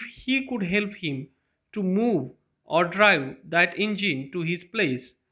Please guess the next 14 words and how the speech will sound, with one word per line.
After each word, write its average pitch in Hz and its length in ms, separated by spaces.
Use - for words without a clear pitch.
But 220 280
the 233 80
showman 233 560
rejected 233 600
Talkative 196 420
Man's 147 320
request. - 600
It 233 160
was 240 260
impossible 254 720
to 254 160
arrange 196 480
a 156 80
driver. 147 580